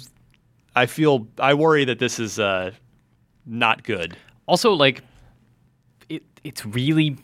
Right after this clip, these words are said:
Speaker 2: unfortunate because it makes the competitor Guitar Hero look a lot better
Speaker 1: That's
Speaker 2: because
Speaker 1: true.
Speaker 2: you buy the game and it just works out of the box.
Speaker 1: Well, but except with gu-, you have to buy
Speaker 2: You
Speaker 1: the
Speaker 2: have to buy
Speaker 1: guitar.
Speaker 2: the ki-, the
Speaker 1: So
Speaker 2: kit.
Speaker 1: it technically is still cheaper than Guitar Hero, and
Speaker 2: Yeah.
Speaker 1: maybe that's how Harmonix sees this.
Speaker 2: Sure.
Speaker 1: Is, well,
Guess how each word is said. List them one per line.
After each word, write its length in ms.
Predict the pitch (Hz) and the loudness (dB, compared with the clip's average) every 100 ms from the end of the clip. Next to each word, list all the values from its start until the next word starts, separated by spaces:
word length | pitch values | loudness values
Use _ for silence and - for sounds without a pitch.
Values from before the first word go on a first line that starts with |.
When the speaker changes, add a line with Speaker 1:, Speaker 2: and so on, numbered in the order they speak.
| _ - | _ -4
Speaker 2:
unfortunate 500 | 143 160 175 175 151 | -2 2 2 4 0
because 300 | 131 139 127 | 2 0 0
it 60 | 120 | 0
makes 260 | 127 127 | -2 -2
the 80 | 147 | -6
competitor 480 | 139 127 165 147 123 | -8 -2 -2 0 -2
Guitar 320 | 120 147 196 | -2 2 4
Hero 320 | 170 135 120 | 4 4 2
look 220 | 98 107 | 0 -8
a 40 | 101 | -6
lot 220 | 107 139 | -6 -2
better 320 | 165 143 120 | -2 -2 -2
Speaker 1:
That's 200 | 113 113 | -2 0
Speaker 2:
because 100 | 127 131 | -2 0
Speaker 1:
true. 180 | 156 | 2
Speaker 2:
you 40 | 143 | 2
buy 120 | 113 | 0
the 100 | 139 | 0
game 260 | 165 156 135 | 2 2 -2
and 180 | - - | -8 -18
it 80 | - | -16
just 200 | 120 107 | -16 -10
works 280 | 127 127 | -10 -6
out 100 | 131 | -6
of 60 | 127 | -4
the 40 | |
box. 380 | 117 90 - - | -6 -8 -12 -2
Speaker 1:
Well, 380 | 160 170 147 131 | 4 6 6 4
but 220 | 156 170 - _ _ _ 185 _ - | 2 0 -6 _ _ _ -20 _ -6
except 480 | 151 - 175 151 - | -2 0 0 -2 -2
with 240 | 135 - | -2 0
gu-, 100 | 135 - | -4 0
you 140 | 156 | 2
have 400 | 131 - 175 - | 2 2 0 2
to 80 | 147 | 2
buy 160 | 127 117 | 4 2
Speaker 2:
You 60 | |
Speaker 1:
the 40 | 113 | 2
Speaker 2:
have 100 | 143 | 0
to 80 | - | 0
buy 140 | 113 90 | 0 0
Speaker 1:
guitar. 60 | - | -4
Speaker 2:
the 60 | |
ki-, 140 | - 110 | -14 -6
the 100 | 113 | 0
Speaker 1:
So 280 | 160 139 | 2 2
Speaker 2:
kit. 80 | - - - | 0 -8 -2
Speaker 1:
it 140 | 180 | 0
technically 460 | 269 302 311 233 208 | 0 2 2 4 4
is 100 | 247 | 2
still 200 | - 214 | 0 0
cheaper 260 | 214 180 | 2 0
than 140 | 160 135 | 2 2
Guitar 340 | 127 165 151 | 0 2 2
Hero, 280 | 113 87 87 - | 0 -4 -6 -2
and 100 | 160 | 0
Speaker 2:
Yeah. 60 | |
Speaker 1:
maybe 180 | 202 208 | 2 4
that's 240 | 175 175 | 2 2
how 140 | 156 131 | 0 2
Harmonix 440 | 131 127 120 110 | 2 4 2 2
sees 320 | - 127 120 | 2 2 2
this. 160 | 95 76 | -2 -2
Speaker 2:
Sure. 180 | 135 117 - - - | 0 0 -4 -18 0
Speaker 1:
Is, 240 | 131 127 | 2 2
well, 380 | 143 160 151 127 | 2 4 4 2